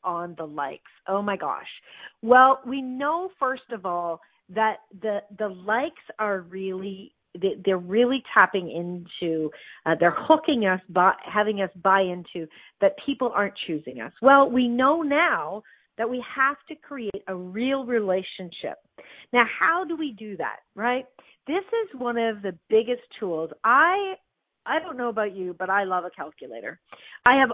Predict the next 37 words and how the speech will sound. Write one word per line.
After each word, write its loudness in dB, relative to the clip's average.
always, 4
always, -6
always -10
loved -10
a -12
calculator, -4
and -4
I -6
teach -6
my 0
clients -2
to -16
play -4
with -4
the -10
calculators -2
all -4
the 2
time, -2
all 0
right? 4
Because -2
we're 2
hooked -2
on 0
the 0
numbers, -4
right? 4
We're 4
hooked -2
on -2
how -4
many -8
people -6
like, 0
how 8
many -6